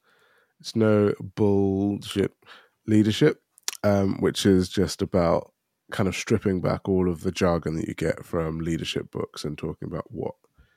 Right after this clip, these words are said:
the actual fundamentals of it are. Um, an extra cultural point for me, just went to see, uh, Romeo and Juliet at the Almeida Theatre. Uh, absolutely incredible. Uh,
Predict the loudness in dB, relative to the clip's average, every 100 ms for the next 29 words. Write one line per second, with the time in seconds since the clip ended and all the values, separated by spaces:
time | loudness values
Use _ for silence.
0 | _ _ -4 -4 -6 -6 -4 -4 -4 -6
1 | -6 -6 -6 -8 -4 -2 -2 -6 _ _
2 | _ _ _ _ _ _ -10 -4 -4 -2
3 | -4 -6 -12 _ _ _ _ _ -2 -2
4 | -2 -4 -4 -6 -4 -4 -4 -4 -6 -2
5 | -4 -4 -4 -4 -2 -4 -6 -4 -6 -6
6 | -8 -4 -2 0 -2 -4 -4 -4 -2 0
7 | -2 -4 -12 -20 -20 -20 -4 2 2 2
8 | 0 -2 0 2 0 -2 -2 -2 -2 -2
9 | -2 -4 -4 -4 -4 -4 -6 -8 _ _
10 | _ _ _ _ _ -10 -8 -6 -4 -6
11 | -8 _ _ _ _ _ _ _ -2 0
12 | -2 -4 -4 -4 -2 -2 -4 -6 -12 _
13 | _ -6 -4 -2